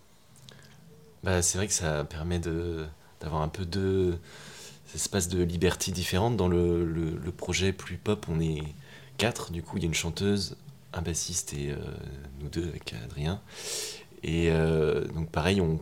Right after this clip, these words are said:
compose des morceaux là-dessus. Et l'idée, c'est, euh, que là, bah, on peut vraiment, euh, faire des morceaux, euh, très pop avec des refrains, des pré-refrains, euh,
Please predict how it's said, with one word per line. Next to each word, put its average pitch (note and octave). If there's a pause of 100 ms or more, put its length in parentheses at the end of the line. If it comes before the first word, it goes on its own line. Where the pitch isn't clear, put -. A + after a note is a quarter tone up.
compose E2+
des E2+
morceaux D#2
là-dessus. G2+
Et F2+ (580)
l'idée, F#2
c'est, F2+
euh, E2+
que E2
là, D#2+
bah, D2+
on C#2+
peut D#2+
vraiment, F2
euh, D2+
faire D2+
des D#2
morceaux, D#2
euh, D2 (480)
très -
pop F2
avec D2+
des D#2
refrains, D#2
des D2+
pré-refrains, D#2
euh, C#2+